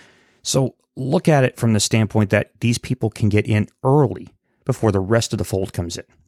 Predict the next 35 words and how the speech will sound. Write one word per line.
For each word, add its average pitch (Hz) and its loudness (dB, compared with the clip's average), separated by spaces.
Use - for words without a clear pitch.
An 175 0
example, 127 0
uh, 110 -8
of 101 -6
that 90 0
is, 98 -4
been 120 4
a - 6
musician 95 2
my 85 -4
whole - -8
life, - -20
okay? - 0
But 110 -2
before 170 0
I 226 0
was 123 2
able - 0
to 104 -2
play 104 0
music, 92 0
as 95 0
a 98 -2
young 107 2
kid, - 2
I 110 4
might 98 0
have 95 0
been 92 0
rattling 101 2
on 101 4
the 101 2
guitar 87 -4
or 87 -4
something 92 -2